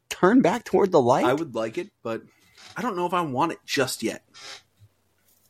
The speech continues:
Speaker 1: Okay, okay. I think they're just planting seeds for stuff down the road with all this stuff anyway.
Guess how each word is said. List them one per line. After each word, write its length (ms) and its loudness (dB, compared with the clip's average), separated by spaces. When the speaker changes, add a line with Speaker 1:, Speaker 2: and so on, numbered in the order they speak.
Speaker 1:
Okay, 320 4
okay. 220 -2
I 100 4
think 120 0
they're 80 2
just 180 -2
planting 300 2
seeds 320 -4
for 100 -6
stuff 220 -4
down 160 -8
the 80 -8
road 200 -10
with 120 -10
all 140 -12
this 140 -18
stuff 260 -14
anyway. 300 -16